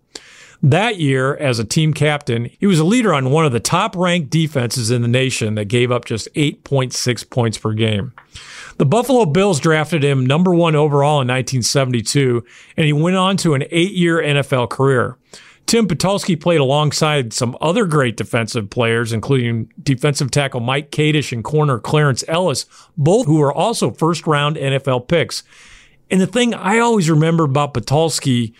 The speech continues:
as a kid watching him was how tall he looked on the football field compared to the other players around him.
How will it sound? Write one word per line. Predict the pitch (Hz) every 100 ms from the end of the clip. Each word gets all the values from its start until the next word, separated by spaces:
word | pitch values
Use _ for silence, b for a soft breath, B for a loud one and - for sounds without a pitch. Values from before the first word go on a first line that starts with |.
| b b
as | 131
a | 120
kid | - - 185 139 131 -
watching | 139 147 160 - 123
him | 120 120
was | 104
how | - - 196 220
tall | - - - 214 226 156 147
he | 135
looked | 123 151 151 147
on | 127
the | 110
football | - 165 - 113
field | 107 123 120 120 110 B B B B
compared | 135 - 170 180 156
to | 151
the | 135
other | 143 165 170
players | - 139 123 117 117 110
around | 123 147 156
him. | 127 117 117